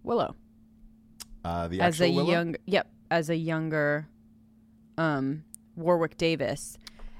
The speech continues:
Speaker 1: as a young kid, because he was my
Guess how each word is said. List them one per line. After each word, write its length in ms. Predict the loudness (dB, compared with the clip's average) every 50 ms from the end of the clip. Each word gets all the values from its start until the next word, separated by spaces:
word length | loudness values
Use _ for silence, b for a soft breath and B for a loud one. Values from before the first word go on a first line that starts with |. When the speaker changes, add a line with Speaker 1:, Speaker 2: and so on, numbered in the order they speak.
| B -6 -2
Speaker 1:
as 360 | -2 0 0 0 -2 -4 -8 -8 -4
a 580 | -2 -2 0 0 0 -2 -2 -4 -6 -8 -10 -12 -18 -20 -20 -20 -20 -20 -20 -20 -20 -20 -20 -20 -20 -20 -20 -20 -20 -18
young 560 | -16 -12 -6 -4 -2 -2 -2 -2 -4 -6 -6
kid, 500 | -6 -2 2 4 4 6 4 4 2 0
because 300 | -4 -6 -6 -6 -6 -6
he 100 | -6 -6
was 200 | -4 -4 -4 -4
my 440 | -4 -4 -4 -4 -4 -6 -8 -10 -12